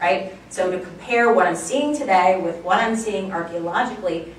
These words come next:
I have to have some numbers that are gonna correlate. So I needed to do experiments to give me hard numbers on what kinds of fish you can catch with different kinds of technology.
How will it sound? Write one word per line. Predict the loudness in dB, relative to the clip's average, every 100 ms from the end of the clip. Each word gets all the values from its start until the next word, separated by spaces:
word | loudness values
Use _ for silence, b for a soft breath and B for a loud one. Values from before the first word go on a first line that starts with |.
| -12
I | -4
have | -2 -2
to | -4
have | -6 -8
some | -8 -4
numbers | -2 0 0
that | -2
are | -6
gonna | -8 -12 -12
correlate. | -8 -6 -6 -10 -14 -18 B B B
So | -2 2
I | 2 2
needed | 2 2 2
to | -4
do | -4 -4
experiments | -4 -4 0 2 0 -2 -4
to |
give | -8 -8
me |
hard | -8 0 4 4
numbers | 2 -2 -2 -2 -4
on | -10 0
what | 2 2 0
kinds | 0 0
of | -4
fish | -6 -8 -10
you | -12
can | -10 -8
catch | -8 -8
with | -12 -8
different | -8 -8 -10
kinds | -10 -12
of | -14 -16
technology. | -14 -12 -10 -10 -12